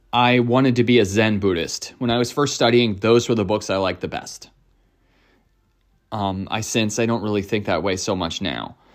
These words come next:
but those were the books I liked the best, so that's what I wanted to do. And there isn't a Zen temple in Kansas City. So I joined a Tibetan Buddhist community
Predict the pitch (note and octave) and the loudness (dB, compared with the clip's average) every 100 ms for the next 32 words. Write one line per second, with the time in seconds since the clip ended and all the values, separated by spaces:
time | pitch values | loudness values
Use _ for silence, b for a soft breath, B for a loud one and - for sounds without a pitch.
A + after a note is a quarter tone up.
0 | b - B2+ - - A2 B2 B2 C#3+ C3+ | b 0 2 2 -4 -4 -2 2 2 2
1 | C#3+ D#3 D#3 D#3 D#3+ F#3+ - A2+ A#2+ - | 0 2 2 0 -2 0 2 2 2 0
2 | A#2 A2+ A#2 A2 A2 G#2 E2+ F#2+ C3 C3+ | 0 2 0 -2 -4 -2 -2 -2 -4 2
3 | F3+ E3 D3+ B2 B2 A2+ A2 G2+ G#2 F#2+ | 2 2 -2 0 -2 -2 -4 -4 -4 -4
4 | G2 E2 F2+ - A1 - _ _ _ _ | -6 -6 -8 -8 -10 -14 _ _ _ _
5 | _ _ _ _ _ _ _ _ _ _ | _ _ _ _ _ _ _ _ _ _
6 | _ _ - - A2 G2+ G2 A#2+ A2+ A#2 | _ _ -14 0 4 4 4 2 2 2
7 | B2 B2 B2+ A2 A2+ C3 F3+ F3+ A2+ G#2+ | 4 4 4 2 0 0 0 0 0 0
8 | G2+ - G#2 G2 F2 G2 B2 B2+ | 0 -2 -6 -4 -4 -4 -6 -8